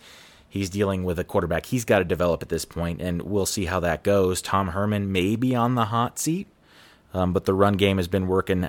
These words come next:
pretty good for them to this point. I think the Red River will run red with Sooner blood. Give me Texas two point five against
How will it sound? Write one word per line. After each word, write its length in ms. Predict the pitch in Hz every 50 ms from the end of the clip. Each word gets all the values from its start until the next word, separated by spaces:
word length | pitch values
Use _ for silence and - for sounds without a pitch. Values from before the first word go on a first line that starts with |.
| -
pretty 260 | - - 143 143 147 123
good 320 | 110 101 110 110 107 -
for 160 | - - 101
them 240 | 95 101 98 98 92
to 100 | - 101
this 280 | 87 87 98 98 - -
point. 420 | - - 107 107 110 113 117 - -
I 120 | 107 107 110
think 280 | - - 123 120 -
the 100 | - 101
Red 380 | 98 92 101 95 101 98 90 90
River 280 | 98 98 95 117 113
will 220 | 104 101 90 87 85
run 340 | 82 90 101 117 120 117 95
red 220 | 92 95 95 85
with 200 | 85 90 82 80
Sooner 300 | - - 107 117 127 131
blood. 460 | 127 120 104 98 92 92 90 87 87 - - - - - - - _ _ _ _ _ -
Give 120 | - 95
me 120 | 98 98
Texas 320 | - - 80 - - - -
two 180 | - - 87
point 220 | 78 - 71 55 -
five 500 | - - 71 73 69 69 69 - - - _ _ _ _ _ _ _ _ -
against 480 | 85 76 85 82 78 - - - -